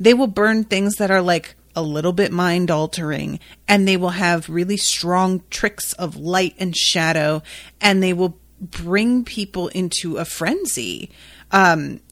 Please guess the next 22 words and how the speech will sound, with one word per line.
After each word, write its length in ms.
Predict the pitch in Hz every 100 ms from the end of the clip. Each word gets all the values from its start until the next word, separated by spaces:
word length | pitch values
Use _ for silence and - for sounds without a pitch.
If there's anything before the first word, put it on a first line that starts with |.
| -
because 640 | 208 202 - 233 220 214 -
of 480 | 196 180 170 165 - _ _ _ _ -
the 360 | 190 190 180
combination 1120 | - - 214 254 208 165 202 233 - - - - - - - -
of 380 | 208 196 185 170 _ _ _ _ _ _ _ -
touching 540 | - 285 - 285 269 -
emotionally 1080 | 202 196 208 220 - 190 160 151 147 143 - - -
with 200 | 180 190
a 80 | 175
drug 600 | - 254 294 147 135 - - - - -
and 280 | 214 196 190
then 240 | 196 190 -
everything 640 | 208 196 233 220 220 202
feeling 520 | 175 - 185 180 175
sort 320 | 175 - 180 165
of 120 | 156
enhanced, 1000 | 185 156 - 247 254 185 98 - - - - - - - - _ _ -
um, 340 | 190 170 156 -
because 320 | 208 208 196
they 140 | 196
actually 680 | - 190 202 - 190 185 185
are 340 | 180 175 170